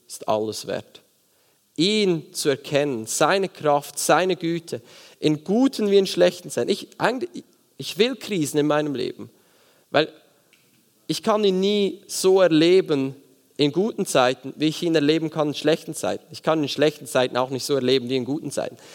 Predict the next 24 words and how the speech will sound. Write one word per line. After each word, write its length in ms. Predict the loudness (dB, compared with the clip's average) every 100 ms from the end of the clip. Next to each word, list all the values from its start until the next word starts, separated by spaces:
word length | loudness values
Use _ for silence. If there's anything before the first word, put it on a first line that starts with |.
| -20 _
Damit 280 | 2 2 -2
ich 100 | -4
ihn 160 | -4
komplett 540 | 0 2 2 2 2 0
erkennen 480 | -4 0 2 0
kann, 320 | 0 -2 0 -2
was 160 | -4
das 200 | -6 -6
Ziel 300 | -4 -2 0
meines 400 | 2 2 0 0
Lebens 380 | 4 4 4 0
ist, 240 | -4 -4
Jesus 560 | 0 6 6 6 -6 -8 -14 -20 -12
zu 120 | 0 2
erkennen, 460 | 2 2 2 2
der 200 | 0 2
alles 320 | 2 0 0
übertrifft, 480 | -4 -6 -2 -2 -2
diesen 300 | -6 -6 -8
König 540 | -6 0 2 2 0 -4 -20 -20 -4
mit 200 | -4 -2
diesem 220 | -6 -8 2
unerschütterlichen 800 | 2 2 0 -2 -2 -6 -8 -10
Königreich, 720 | -4 -2 -2 -6 -12 -14